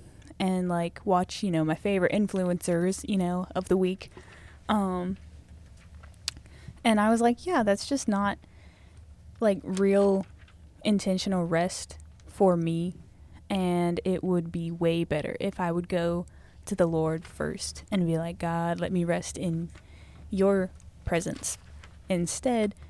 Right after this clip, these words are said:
And so then I logged out of Instagram because that's the one I'm addicted to anyway. And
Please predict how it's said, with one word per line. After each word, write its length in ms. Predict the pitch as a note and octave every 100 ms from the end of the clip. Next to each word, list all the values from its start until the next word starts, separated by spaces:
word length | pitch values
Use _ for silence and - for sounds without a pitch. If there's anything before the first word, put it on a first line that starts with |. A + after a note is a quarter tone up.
| -
And 160 | G#3
so 120 | - G3
then 160 | F#3+
I 100 | F#3
logged 320 | F#3 F3+ F#3
out 220 | E3+ E3 -
of 260 | E3+ E3 E3
Instagram 600 | E3 E3 - E3 D#3 D#3+
because 260 | E3+ F3+ F3+
that's 200 | G3+ -
the 60 |
one 140 | G3 F3
I'm 260 | E3 D#3+ - - - - -
addicted 420 | F3+ E3 E3+ F3
to 140 | D#3+ D3
anyway. 420 | D3+ D3 - G3+ - - - - - - -
And 480 | G#3 G3+ F#3+ F#3